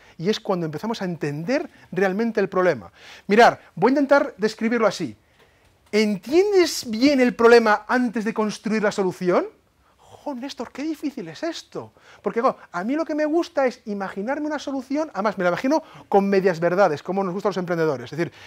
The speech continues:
veo trocitos de la realidad, con eso me construyo una ficción y con eso se me ocurre una solución. Y después monto el, el Cirio Pade para hacer la solución.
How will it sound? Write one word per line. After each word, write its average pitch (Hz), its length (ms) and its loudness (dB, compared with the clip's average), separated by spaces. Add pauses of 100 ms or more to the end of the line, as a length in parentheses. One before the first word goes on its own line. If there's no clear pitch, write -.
(160)
veo 277 300 6
trocitos 311 800 4
de 185 140 2
la 185 80 8
realidad, 208 560 4
con 208 160 2
eso 269 140 0
me 196 140 0
construyo 277 440 2
una 277 100 2
ficción 285 440 0
y 220 80 -8
con 214 160 2
eso 285 260 0 (180)
se - 160 -4
me 214 60 0
ocurre 254 280 0
una 240 100 2
solución. 151 560 -4
Y 190 80 0
después 233 300 -2
monto 208 320 2
el, 202 100 2
el 160 100 -4
Cirio 180 260 -2
Pade 208 220 2
para 160 140 0
hacer 160 160 -4
la 156 80 -4
solución. 135 420 -12